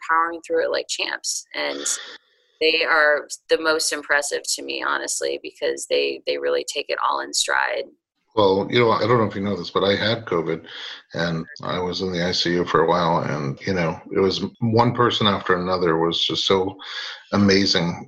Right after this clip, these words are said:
Speaker 2: Uh, each of the doctors and the nurses and, uh, the different therapists, they were just really incredible and selfless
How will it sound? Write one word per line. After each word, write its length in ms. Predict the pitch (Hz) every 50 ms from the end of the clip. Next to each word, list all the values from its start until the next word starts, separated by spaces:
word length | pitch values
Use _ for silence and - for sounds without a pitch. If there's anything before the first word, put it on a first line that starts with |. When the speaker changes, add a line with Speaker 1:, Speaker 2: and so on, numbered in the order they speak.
| -
Speaker 2:
Uh, 220 | 98 98 92 90 -
each 200 | - 98 95 -
of 100 | - 95
the 80 | 90 92 82
doctors 440 | - 98 98 95 - - 92 85 -
and 100 | 87 80
the 60 | 85
nurses 520 | 87 92 98 101 98 - 85 87 82 80
and, 180 | 90 85 80 78
uh, 380 | 71 - - 73 76 76 71 71 - - - _ -
the 120 | - 92 -
different 320 | - 107 - - 71 -
therapists, 500 | - 113 104 101 101 104 95 87 - -
they 80 | - 95
were 160 | 92 90 95
just 400 | 85 - - 104 - - - - 104 -
really 540 | 104 117 123 113 104 92 85 85 80 - - _ - - -
incredible 680 | 95 95 - - - 104 98 95 87 95 92 87 87 82
and 120 | - 87 -
selfless 640 | - - 95 92 92 - 90 95 90 85 - -